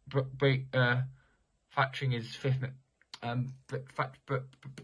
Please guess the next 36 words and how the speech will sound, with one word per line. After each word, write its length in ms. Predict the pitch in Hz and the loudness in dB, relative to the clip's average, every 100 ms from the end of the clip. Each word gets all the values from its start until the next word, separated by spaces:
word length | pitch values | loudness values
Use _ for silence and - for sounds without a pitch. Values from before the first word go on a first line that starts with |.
| - | -12
broke 220 | - 139 | -4 -4
his 100 | 139 131 - | -4 -8 -8
fifth 120 | - 131 | -4 -4
metatarsal 320 | - 123 120 | -2 -2 -2
in 60 | |
his 120 | 107 - | -4 -6
foot. 380 | - 104 - | -4 -4 -2
Hmm? 120 | 143 165 - _ - - - - _ _ - | -2 -4 -6 _ -20 -18 -20 -20 _ _ -8
That, 160 | - - | -8 -4
that 160 | 135 - | -4 -2
see 200 | 143 139 | 0 0
him 120 | 135 | 2
out 120 | 143 127 | 0 0
now 140 | 120 | -2
the 100 | 120 | -2
rest 160 | 117 - | -4 -8
of 60 | |
the 60 | 113 | -10
season. 540 | - 104 101 107 135 147 _ _ _ _ _ _ - | -4 -4 -4 -2 -2 -2 _ _ _ _ _ _ -6
We 100 | 147 | -4
can, 160 | 156 139 131 | -4 -4 0
we 80 | 151 | 0
made 180 | 156 165 | 0 -2
all 140 | 151 | -4
of 80 | 151 | -4
four 120 | 139 | -6
changes, 280 | 139 127 120 | -6 -8 -6
so 80 | 127 | -4
we 100 | 127 | 0
didn't, 360 | 127 120 113 - | 2 0 -4 -6
so 120 | 139 | 2
we 60 | 131 | 4
had 100 | 131 | 4
no 80 | |
defenders. 360 | 110 107 101 113 | 0 -4 -2 -2
Hmm? 160 | 151 | -2